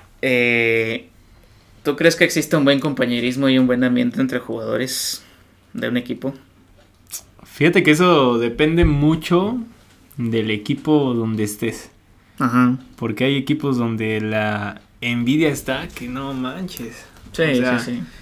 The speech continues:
Speaker 2: que porque si uno gana más que el otro, que por si uno tiene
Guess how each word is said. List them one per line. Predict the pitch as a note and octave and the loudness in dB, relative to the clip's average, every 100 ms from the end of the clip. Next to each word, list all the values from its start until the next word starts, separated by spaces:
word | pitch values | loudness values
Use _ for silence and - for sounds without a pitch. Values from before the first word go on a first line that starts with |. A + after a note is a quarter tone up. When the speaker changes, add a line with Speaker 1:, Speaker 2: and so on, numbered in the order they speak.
| - - - | -20 -16 -4
Speaker 2:
que | D3 | -4
porque | C3+ B2+ B2 B2 | -2 -4 -2 -2
si | B2 C3+ | 0 2
uno | D3+ C3+ | 2 2
gana | B2+ B2 | 2 2
más | A#2+ A#2 | 2 -2
que | - | -2
el | A#2 D#3+ | 2 4
otro, | E3+ E3 E3 C#3 C#3 C#3 C3 C3 | 4 2 0 0 0 -2 -4 -6
que | A#2 | -6
por | A#2 A2 | -4 -2
si | A#2+ | -2
uno | B2 B2+ A#2 | 0 -2 -2
tiene | B2 A#2+ A#2 | -2 -2 -2